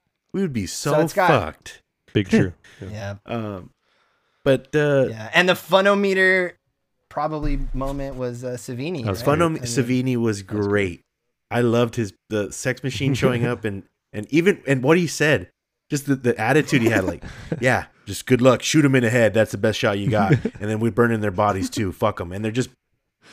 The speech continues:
Speaker 1: dumping bodies. Like, "Yep, that's what we doing." And that's, like, the sheriff. That's the sheriff. Like, "Oh, fuck it."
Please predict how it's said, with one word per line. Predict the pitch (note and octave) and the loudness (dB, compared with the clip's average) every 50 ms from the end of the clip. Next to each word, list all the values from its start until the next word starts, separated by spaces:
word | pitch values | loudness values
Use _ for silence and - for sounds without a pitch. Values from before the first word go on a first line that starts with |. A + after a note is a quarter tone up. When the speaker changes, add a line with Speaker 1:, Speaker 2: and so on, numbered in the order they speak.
| - - | -2 4
Speaker 1:
dumping | F3+ C#3+ C3+ - - - C3+ C3+ A#2 | 6 6 8 8 8 6 6 2 2
bodies. | G#2+ - G#2 A2 A2+ A2+ G2+ F2 - | 2 0 2 2 0 0 -2 -4 -6
Like, | F#2+ F#2 E2+ - _ - | -6 -6 -8 -10 _ -6
"Yep, | A2+ D3 D#3+ - _ - | -6 -6 -6 -8 _ -16
that's | A2+ G#2+ - | -14 -12 -8
what | C3 C3 C#3 | -8 -6 -6
we | C#3 | -4
doing." | D3 E3+ F3+ D#3 C#3+ C#3+ - - - _ _ - - - - - | -4 -4 -2 -4 -4 -6 -10 -16 -20 _ _ -20 -20 -20 -10 -4
And | - C3+ C3+ | 0 2 4
that's, | C#3+ D#3 - | 4 4 4
like, | F3+ E3 D3+ | 4 4 4
the | D#3 C#3 | 4 2
sheriff. | - F3 F3 F3 C#3 G#2 F#2 - | 4 4 6 6 6 4 2 0
That's | - - - C3 C3 - | -2 0 2 2 2 2
the | D3 | 0
sheriff. | C3 - E3 C#3+ A2+ F#2 F#2 | 0 2 4 4 4 2 2
Like, | F#2 F#2+ | 0 0
"Oh, | G#2+ C3 C3+ - - - | 0 0 -2 -2 -6 -8
fuck | - - A2+ D#3 A#3 - | -4 -2 -2 0 0 -2
it." | G3 | -4